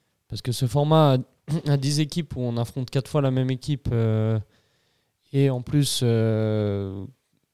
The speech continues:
que c'est, euh, enfin, on a un ventre mou qui s'étend de la deuxième place à la neuvième place jusqu'à la trente-quatrième journée,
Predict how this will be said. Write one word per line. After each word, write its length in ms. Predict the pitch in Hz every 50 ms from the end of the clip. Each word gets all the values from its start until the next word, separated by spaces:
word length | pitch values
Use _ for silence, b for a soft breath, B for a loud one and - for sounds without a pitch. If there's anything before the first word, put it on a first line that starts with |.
| _ _ _ _
que 180 | - 127 123
c'est, 360 | 113 - - - 123 113 113 113
euh, 180 | 110 104 104 104
enfin, 240 | 104 104 - - 120
on 220 | 110 113 113 117
a 60 | 117
un 80 | 120 123
ventre 320 | 120 120 131 127 - -
mou 260 | 139 139 139 143 139 135
qui 280 | - - - 117 113
s'étend 440 | 107 - 131 123 - 135 123 123 123
de 80 | 123 110
la 100 | 104 101
deuxième 280 | 101 107 107 117 120 117
place 360 | - 123 123 123 123 - -
à 40 | 120
la 80 | 110
neuvième 300 | 110 110 113 113 117 113
place 280 | 110 - 127 120 117 -
jusqu'à 320 | 113 107 - - - 110
la 140 | 104 104 104
trente-quatrième 840 | - - - - 123 110 - - _ - 131 117 - - 131 117 113
journée, 380 | 107 110 127 127 131 139 160